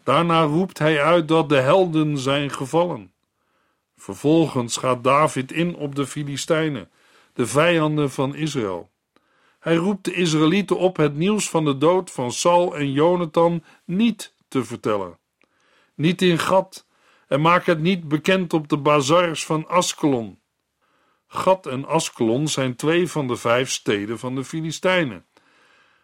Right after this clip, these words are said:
en vormen vanuit Siklag de meest nabije en de meest verafgelegen Filistijnse stad. Het zijn de Filistijnen geweest die de Israëlieten voortdurend in hun voortbestaan hebben bedreigd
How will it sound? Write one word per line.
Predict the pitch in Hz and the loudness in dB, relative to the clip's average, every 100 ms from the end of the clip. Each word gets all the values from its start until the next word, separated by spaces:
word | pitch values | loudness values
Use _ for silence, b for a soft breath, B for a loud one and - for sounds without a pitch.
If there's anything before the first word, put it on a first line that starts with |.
| b | b
en | 117 123 | -6 -2
vormen | 165 196 196 180 | 2 2 2 0
vanuit | 165 147 135 - | 0 0 -2 -2
Siklag | 220 214 117 113 127 - | -4 -4 -4 -2 -2 -6
de | 135 | -6
meest | 139 170 180 - | 0 0 0 -2
nabije | 131 123 123 127 156 147 | -4 -2 0 2 2 0
en | 131 | -6
de | 113 | -6
meest | 117 117 123 - | -6 -4 -4 -6
verafgelegen | 143 143 175 180 - 139 139 139 143 | -4 2 2 0 -4 0 2 0 -4
Filistijnse | 139 131 113 117 - 107 104 - 147 | -12 -12 -10 -10 -6 -6 -6 -12 -12
stad. | - 185 165 - _ _ _ _ _ _ _ _ _ | -6 -4 -4 -6 _ _ _ _ _ _ _ _ _
Het | - 135 | -8 -4
zijn | 196 202 | -2 -2
de | 196 | -4
Filistijnen | - 190 175 - 214 214 196 | -4 -4 -4 0 0 0 -2
geweest | - 147 160 185 - - B B _ | -4 0 2 2 -2 -10 B B _
die | 165 | -4
de | 160 | -2
Israëlieten | 185 165 170 190 214 208 | -2 0 2 2 2 0
voortdurend | 165 180 160 147 247 247 214 202 | 0 0 0 2 4 4 2 -2
in | 190 185 | -2 0
hun | 160 139 | 2 0
voortbestaan | - 208 202 - 156 - 175 175 | 2 4 2 -2 -8 -2 0 2
hebben | 147 151 139 | 0 -2 -4
bedreigd | 127 117 131 147 110 - - | -4 0 2 2 0 -10 -20